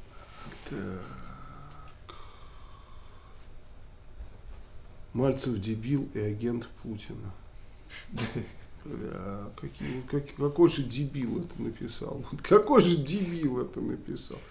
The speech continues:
Дебил. Дебильность — это слабоумие. Вот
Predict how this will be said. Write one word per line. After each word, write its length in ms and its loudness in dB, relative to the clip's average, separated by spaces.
Дебил. 440 -2
Дебильность — 600 8
это 120 8
слабоумие. 1120 8
Вот 180 2